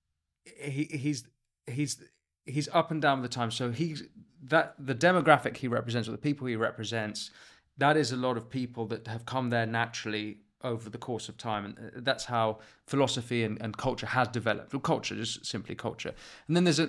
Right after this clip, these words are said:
another type of arch-, artist, I would say, like a Bowie character, who, although is similar in that he's androgynous, like,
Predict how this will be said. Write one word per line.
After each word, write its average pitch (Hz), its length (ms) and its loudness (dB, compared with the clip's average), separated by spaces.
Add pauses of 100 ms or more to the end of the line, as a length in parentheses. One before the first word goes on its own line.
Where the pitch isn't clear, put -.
(100)
another 165 240 6
type 147 180 8
of 120 80 2
arch-, 120 280 8 (160)
artist, 120 500 2 (800)
I 123 140 6
would 117 140 0
say, 110 120 0
like 107 200 0
a 117 40 -2
Bowie 135 300 6
character, 104 640 2 (420)
who, 123 320 2 (500)
although 139 360 4 (120)
is 135 120 0
similar 151 380 4
in 120 120 2
that 117 100 -2
he's 113 180 -2
androgynous, 113 580 -2
like, 117 380 -4